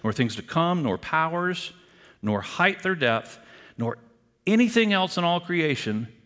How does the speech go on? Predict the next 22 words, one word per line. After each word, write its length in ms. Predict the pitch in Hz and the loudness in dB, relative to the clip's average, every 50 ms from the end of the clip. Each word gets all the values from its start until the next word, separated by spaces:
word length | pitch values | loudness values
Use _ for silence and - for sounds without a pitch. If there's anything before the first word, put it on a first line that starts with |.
| _ _ _ _ _ _ _ | _ _ _ _ _ _ _
will 140 | - 98 92 | -14 -14 -14
be 320 | 95 - - 180 190 175 - - | -8 -6 -4 -4 -4 -6 -8 -6
able 320 | 147 165 170 139 131 104 98 | -4 -4 -4 -4 -6 -8 -10
to 160 | - - 110 | -10 -12 -10
separate 600 | - - - - 175 165 - - 120 101 98 95 | -8 -8 -6 -6 -6 -6 -6 -8 -8 -8 -8 -10
us 160 | 98 95 - | -10 -12 -12
from 220 | - - 117 113 | -10 -8 -6 -6
the 80 | 104 104 | -4 -4
love 320 | 101 110 127 127 123 110 | -6 -6 -4 -4 -4 -6
of 120 | 110 101 - | -8 -10 -8
God 220 | - 104 104 107 | -6 -6 -6 -6
in 140 | 101 98 98 | -6 -8 -8
Christ." 480 | - - 98 - - - - - - - - _ _ _ _ _ _ _ _ _ _ 110 110 110 _ _ _ 135 143 _ _ _ _ _ _ _ _ _ _ _ _ _ _ _ _ _ _ _ _ _ _ _ _ _ _ _ _ _ _ | -8 -8 -10 -10 -10 -14 -16 -16 -16 -20 -20 _ _ _ _ _ _ _ _ _ _ _ _ _ _ _ _ _ _ _ _ _ _ _ _ _ _ _ _ _ _ _ _ _ _ _ _ _ _ _ _ _ _ _ _ _ _ _ _
Nor 220 | 113 135 156 156 - | -2 -2 -2 0 -2
anything 400 | 160 185 214 214 - 220 202 190 | 0 0 0 0 0 0 0 0
else 220 | 190 180 175 - | -2 -4 -6 -8
in 60 | 180 156 | -10 -6
creation. 640 | - 170 160 156 180 196 - - - - - 107 - | -6 -6 -4 -4 -4 -6 -6 -8 -10 -12 -12 -16 -10
That's 160 | - - 190 | -8 -8 -8
pretty 220 | - - 269 240 226 | -6 -6 -4 -4 -4
comprehensive. 880 | - - 220 202 196 - 139 127 139 185 175 - - 85 87 - - - _ _ _ _ _ _ _ _ _ _ _ _ _ _ _ _ _ _ _ _ _ _ _ _ _ _ _ _ _ _ _ _ _ _ _ | -4 -4 -6 -6 -4 -6 -6 -4 -4 -4 -6 -6 -10 -12 -14 -14 -18 -20 _ _ _ _ _ _ _ _ _ _ _ _ _ _ _ _ _ _ _ _ _ _ _ _ _ _ _ _ _ _ _ _ _ _ _
I, 80 | - 170 | -6 -6